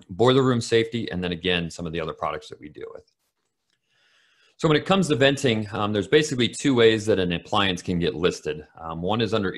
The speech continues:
ansi Z twenty-one as a categorized appliance, and one is under U L seven ninety-five as a building heating appliance. Now, uh, ansi Z twenty-one is pretty much the rule of thumb that I use, and this is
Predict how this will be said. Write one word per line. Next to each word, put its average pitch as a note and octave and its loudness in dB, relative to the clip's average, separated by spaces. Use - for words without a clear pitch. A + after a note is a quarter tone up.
ansi F#2+ -4
Z F2+ -4
twenty-one F#2 -4
as F#2 -8
a - -20
categorized F2+ -2
appliance, C#3+ -6
and G2+ -4
one A2+ 2
is A2+ 2
under G#2 0
U G2 0
L F#2+ 2
seven F#2 -2
ninety-five E2+ -4
as D#2+ -10
a E2 -8
building D#2 -8
heating G2+ -6
appliance. C#2+ -12
Now, E2 -6
uh, - -12
ansi B2+ 0
Z B2+ 0
twenty-one A#2 2
is F#2 -2
pretty E3 -2
much C3 -2
the F#2 -8
rule A2+ 2
of - 0
thumb A2 0
that F#2+ 0
I F#2 0
use, F#2+ -2
and F2+ -2
this F2+ -6
is - -10